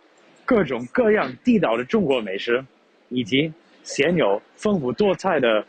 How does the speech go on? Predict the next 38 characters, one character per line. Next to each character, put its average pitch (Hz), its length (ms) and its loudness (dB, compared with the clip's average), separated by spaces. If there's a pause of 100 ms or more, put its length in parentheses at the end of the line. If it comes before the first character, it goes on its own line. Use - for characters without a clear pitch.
文 131 220 0
化 139 260 -2 (100)
活 98 160 -4
动。 113 200 -2 (560)
那 170 140 -2
这 220 180 0
些 208 300 0 (220)
还 131 200 -2
是 220 140 0
为 131 220 2
农 117 200 -2
历 170 120 2
新 202 240 -2
年 107 200 -2 (220)
带 214 180 0
来 107 180 0
了 127 100 0
欢 185 280 -2
乐， 165 240 0 (480)
并 226 200 2
且 101 340 -2
唐 175 180 -2
人 123 120 -2
街 165 260 0 (240)
依 - 80 0
然 135 400 0
充 190 260 -2
满 127 220 -2
着 107 240 -4 (160)
和 151 160 0
谐 131 240 0
美 107 220 -6
满 135 200 -2
的 90 300 -4
节 107 120 -2
日 120 200 0
气 - 180 -2
氛。 151 280 -2